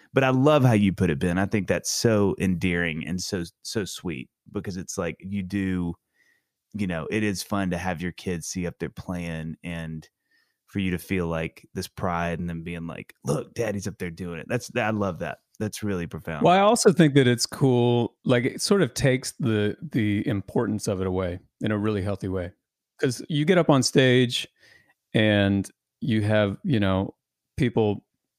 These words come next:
Speaker 2: who paid money to come sit and watch you, and you're just, there's, there's, like, an absurdness to that. And also a weird, like, we're, I think we're all uncomfortable with this,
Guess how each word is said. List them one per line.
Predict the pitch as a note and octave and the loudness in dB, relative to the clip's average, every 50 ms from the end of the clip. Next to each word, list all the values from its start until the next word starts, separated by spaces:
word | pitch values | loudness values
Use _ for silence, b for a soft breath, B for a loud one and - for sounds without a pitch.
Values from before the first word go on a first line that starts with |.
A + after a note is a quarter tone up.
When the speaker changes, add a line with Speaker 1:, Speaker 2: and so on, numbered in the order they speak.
| _ _ _ - | _ _ _ -2
Speaker 2:
who | B2 A2+ | -2 -2
paid | G#2 - C3 B2 A#2+ A2+ | 0 0 0 0 2 2
money | A2 G#2+ A2 G#2+ G#2 G2 | 2 2 2 2 2 0
to | F#2+ - | -2 -4
come | - A#2+ A2+ G#2 G2 G2 F#2+ F#2 - _ _ _ _ _ _ _ | -2 -2 0 0 0 0 -2 -4 -8 _ _ _ _ _ _ _
sit | - - - - - C3 B2 A#2 - - | -8 -6 -2 2 2 2 2 0 0 0
and | A2+ G2+ G2+ G2 F#2+ G2+ B2+ - - C#4 - - _ - | 0 2 2 2 0 -2 -4 -8 -12 -14 -16 -14 _ 0
watch | - G2+ A2+ A#2 G#2+ - - - | 2 2 2 2 0 0 0 0
you, | G#2+ F#2+ F#2 F#2+ | 2 2 2 0
and | G2 F#2+ | 0 0
you're | G2 G2 | -2 -2
just, | F2+ - G#2 G2 - - b b b b b b b b b b _ | -2 -2 -2 -2 -4 -8 b b b b b b b b b b _
there's, | - B2 A#2 A2 - - - | 0 2 2 2 -2 -4 -2
there's, | A3+ C3 B2+ B2 A2+ B2 | 0 2 2 4 2 4
like, | A#2+ A#2 A2+ - | 2 2 4 2
an | B2+ G#2 | 2 2
absurdness | F2+ - - - - - - D3 D3 D3 C#3 A#2 A2 F#2+ F2+ - - - | 0 0 -2 -2 -2 0 2 4 4 4 4 4 2 2 2 0 -4 -4
to | - A2+ | -2 -2
that. | F#2+ F#2+ F2 E2 F2+ - - _ _ _ _ _ _ _ _ _ - | 0 0 0 0 -2 -4 -6 _ _ _ _ _ _ _ _ _ 0
And | A#2 A#2+ A#2+ | 2 4 4
also | A#2 A#2+ C3 B2 - D#3+ C#3 B2+ B2 | 6 4 4 6 6 6 6 8 8
a | A#2 A2+ | 8 6
weird, | A2 A2 A2+ B2 A#2+ B2 B2 A#2+ A#2+ B2 | 6 6 6 6 6 6 6 4 4 4
like, | B2+ A#2+ A#2 | 4 2 4
we're, | - B2 C3+ C#3 | 4 4 4 6
I | - C#3 | 4 4
think | - - D3+ C3+ | 4 4 4 4
we're | C3 B2+ - | 4 4 6
all | A2 A2+ B2 B2+ C3 B2+ A#2+ | 6 6 6 6 6 6 6
uncomfortable | A2 G#2+ - - - C3+ B2 A#2+ - - D3+ A#2+ A2+ G#2 G2+ G2+ A2 | 4 4 2 2 2 2 2 2 0 -2 2 4 4 4 4 2 2
with | A2+ A2+ A2+ - - _ | 0 0 0 -2 -4 _
this, | - A2+ G2 - - - - - - | -2 0 0 0 -2 -2 -4 -6 -10